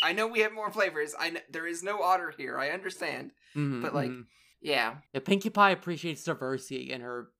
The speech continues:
Speaker 2: made-up friend groups.
Speaker 1: Yeah. It's actually really interesting that her made-up friend group is three characters identified as male and one is female, when her, like,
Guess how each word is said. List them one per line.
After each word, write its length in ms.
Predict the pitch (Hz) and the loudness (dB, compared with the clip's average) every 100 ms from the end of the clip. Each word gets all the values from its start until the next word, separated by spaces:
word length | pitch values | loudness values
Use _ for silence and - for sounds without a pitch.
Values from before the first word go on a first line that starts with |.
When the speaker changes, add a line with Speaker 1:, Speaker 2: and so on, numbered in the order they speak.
| _ | _
Speaker 2:
made-up 320 | 143 123 117 | -6 -4 -4
friend 220 | - 120 107 | -4 -6 -6
groups. 420 | 120 - - - _ _ _ _ 440 | -12 -12 -16 -18 _ _ _ _ 2
Speaker 1:
Yeah. 320 | - 101 131 - | 4 2 -4 -2
It's 140 | 170 | 2
actually 240 | 269 311 | 2 2
really 180 | 330 285 | -4 -4
interesting 280 | 277 - 190 | -4 -4 -2
that 140 | 156 | -2
her 100 | 165 160 | -2 -2
made-up 300 | 160 190 - | -2 -4 -4
friend 260 | 151 156 | -4 -4
group 260 | 185 196 202 - | -6 -8 -8 -6
is 380 | 147 135 - - _ _ _ _ _ _ - - - | -6 -4 -6 -6 _ _ _ _ _ _ -20 -20 -18
three 180 | - 170 | -6 -4
characters 480 | - 190 180 190 170 | 0 2 2 2 2
identified 500 | 147 143 147 151 143 | 0 0 0 2 2
as 120 | 135 | 0
male 400 | 135 123 143 170 | -6 -4 -2 -2
and 220 | 156 131 123 | -4 -6 -4
one 160 | 123 | -4
is 140 | 123 - | -4 -8
female, 420 | 135 156 214 233 | -8 -6 -6 -6
when 200 | 139 139 | -4 -4
her, 160 | 135 139 | -2 -2
like, 320 | 139 135 | -2 -6